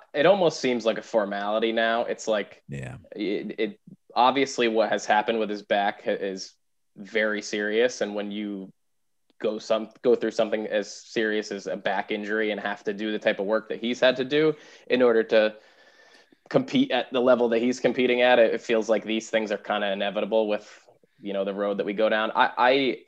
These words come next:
Speaker 1: I actually wasn't too surprised by it, only because I, I thought it was evident. Like, you could see it,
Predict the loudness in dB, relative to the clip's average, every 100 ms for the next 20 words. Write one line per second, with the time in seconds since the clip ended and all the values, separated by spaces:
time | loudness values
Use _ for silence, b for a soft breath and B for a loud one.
0 | 2 4 4 4 2 4 2 -2 -4 -2
1 | -2 0 2 2 2 4 4 4 0 0
2 | 0 0 0 -8 -12 -6 -4 -2 2 2
3 | 2 0 0 0 2 0 0 -2 -4 -4
4 | -2 -2 -2 -6 -2 -2 -2